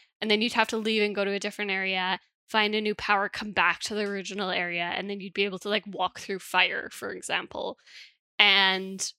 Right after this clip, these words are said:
or you'd be able to, like, shrink down into a rat form and crawl through holes and stuff like that. In theory, it all sounds really cool. It was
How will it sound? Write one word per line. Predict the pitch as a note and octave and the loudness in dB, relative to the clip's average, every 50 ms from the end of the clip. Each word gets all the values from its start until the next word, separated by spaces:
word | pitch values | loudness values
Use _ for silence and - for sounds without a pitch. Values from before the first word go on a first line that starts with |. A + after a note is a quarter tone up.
| _ - | _ 2
or | G#3+ G#3+ G#3+ | 4 4 4
you'd | A3 A#3 F#3+ | 4 2 2
be | G3+ G#3+ | 2 2
able | G3+ G3 G3 | 2 2 0
to, | - - G#3 | -4 -4 -2
like, | G#3 G3 - | -2 -2 -2
shrink | - - A3+ A3 G#3+ G3 | -2 -2 -2 -2 -4 -2
down | - G3+ G3 F#3+ F#3+ F#3+ G3+ | 0 2 2 2 0 -2 -4
into | - - G3 G3 - - G#3+ G3 | -6 -6 -6 -8 -8 -8 -4 -2
a | F3+ F#3+ F#3+ F#3+ | -2 -2 -2 -4
rat | - G3+ G3+ G3+ - - | -8 -4 -2 -2 -2 -2
form | - - - G3 F#3+ G3 F3 F3+ | -4 -10 -6 -6 -4 -4 -4 -6
and | F#3 F3 - | -8 -10 -10
crawl | - - F#3 F#3 F3+ F3 | -6 -2 -2 -2 -2 -2
through | - - G#3+ G#3 - - | -6 -10 -12 -10 -8 -6
holes | G3 G3 F#3+ F#3+ F#3 - - | -6 -6 -4 -6 -8 -10 -12
and | - F#3 G#3 | -12 -12 -10
stuff | - - G3+ F3+ - | -8 -8 -10 -10 -10
like | - A#3 - | -12 -10 -6
that. | F3+ F3 - - - _ _ _ _ _ _ _ _ _ _ _ _ _ _ _ - | -4 -4 -4 -4 -6 _ _ _ _ _ _ _ _ _ _ _ _ _ _ _ 2
In | B3 C4+ C#4 - | 4 4 4 2
theory, | - - A#3+ G3 G#3+ A3+ C4 D4 C#4 | -2 -2 2 4 4 6 6 6 6
it | B3+ | 6
all | G#3 G3+ G#3+ | 6 6 6
sounds | - - A3+ A#3 A#3+ A#3 | 4 2 2 2 2 0
really | C4 C#4 C#4 C4 | 0 0 0 -2
cool. | C#4 - - C4 C#4+ D#4 D#4 C#4 | -4 -4 -2 0 2 2 2 2
It | - - | 0 -2
was | G#3+ G#3+ G3 | -4 -6 -6